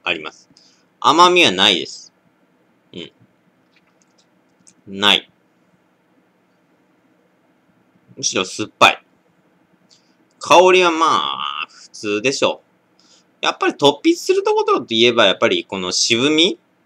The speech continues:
でしょうね。明らかに舌に残る渋み。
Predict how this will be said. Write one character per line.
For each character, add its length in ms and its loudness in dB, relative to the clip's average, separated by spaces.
で 120 -6
し 120 -12
ょ 120 -8
う 40 -16
ね。 260 -10
明 220 -2
ら 80 2
か 100 0
に 80 -4
舌 240 -2
に 60 -4
残 220 -2
る 60 -2
渋 360 -4
み。 200 -6